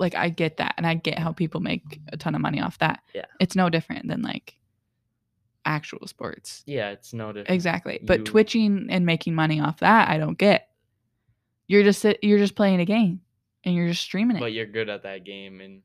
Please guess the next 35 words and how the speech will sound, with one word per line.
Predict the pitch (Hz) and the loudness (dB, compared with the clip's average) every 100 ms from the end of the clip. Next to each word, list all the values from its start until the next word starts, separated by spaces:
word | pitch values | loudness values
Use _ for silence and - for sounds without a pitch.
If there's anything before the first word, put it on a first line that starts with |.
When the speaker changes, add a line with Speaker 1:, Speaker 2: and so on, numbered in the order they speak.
| _ | _
Speaker 2:
you're | 110 - | -16 -12
entertaining | 110 104 - 104 101 98 | -10 -12 -14 -16 -16 -16
while | 98 | -14
you | 95 - | -14 -2
Speaker 1:
Who | 247 | 2
Speaker 2:
play | 247 | 2
that | |
Speaker 1:
says | - 208 185 | 2 0 -2
you're | 165 | -4
Speaker 2:
game. | 151 139 | -4 -4
Speaker 1:
good? | - _ _ _ _ _ _ _ _ _ _ _ _ _ _ _ _ _ _ - | -8 _ _ _ _ _ _ _ _ _ _ _ _ _ _ _ _ _ _ -16
Speaker 2:
You, | 107 | -10
when | 104 107 | -8 -6
you | 101 98 | -8 -10
win. | 104 95 92 _ | -12 -12 -18 _
Speaker 1:
When | - 240 - | 4 6 8
you | - | 8
win. | - - - - | 6 2 -2 -2
Speaker 2:
With, | - 104 | -8 -10
Speaker 1:
<laughs> | - | -6
Speaker 2:
like, | 107 180 | -2 0
Speaker 1:
When | |
you | 175 | 2
win. | |
Speaker 2:
twenty | 139 110 104 | 0 -2 -6
kills. | - 104 95 95 - _ _ _ _ - | -8 -8 -8 -12 -20 _ _ _ _ -10
And | 113 | -6
then | 110 | -6
you | 104 | -4
post | 117 107 - | -2 -2 -4
a | |
YouTube | 110 | 2
Speaker 1:
20 | 202 220 226 | 6 8 8
kills? | 220 226 277 | 8 8 6
Speaker 2:
videos. | 285 190 | 2 -10